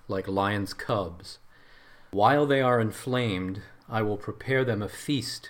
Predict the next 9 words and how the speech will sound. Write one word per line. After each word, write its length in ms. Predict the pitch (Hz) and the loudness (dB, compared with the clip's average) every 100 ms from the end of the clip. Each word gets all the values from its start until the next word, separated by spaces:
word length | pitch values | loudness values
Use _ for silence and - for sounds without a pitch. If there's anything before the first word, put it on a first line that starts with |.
| - - | -12 -6
and 180 | 101 | -2
make 240 | 110 123 120 | 0 0 0
them 220 | 110 98 | -2 -2
drunk, 480 | 101 110 107 - - - - - | 0 2 2 0 -14 -20 -20 -12
that 140 | 113 - | -8 -4
they 120 | 101 | -2
may 160 | 101 104 | -2 -2
become 440 | 104 - 104 98 | -4 -2 -2 0
merry." 360 | 101 101 85 | 2 0 0